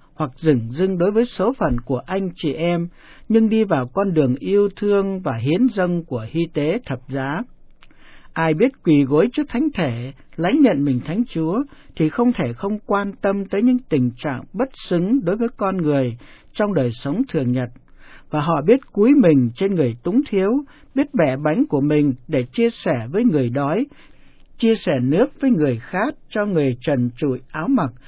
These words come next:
và viếng thăm bệnh nhân và tù nhân. Họ biết nhìn thấy nơi mỗi người chính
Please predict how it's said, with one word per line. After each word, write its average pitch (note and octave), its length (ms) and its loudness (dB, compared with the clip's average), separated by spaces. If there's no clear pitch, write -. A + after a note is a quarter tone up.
và C#3+ 80 -2
viếng D#3 360 2
thăm F#3+ 320 -4
bệnh D3+ 320 -2
nhân F3 240 -2
và D3 140 -4
tù C3 200 -2
nhân. D3+ 320 -2
Họ E3 160 0
biết B3+ 260 0
nhìn D#3 300 4
thấy E3+ 280 2
nơi A3 220 4
mỗi G3 220 2
người D3 520 2
chính A3 240 0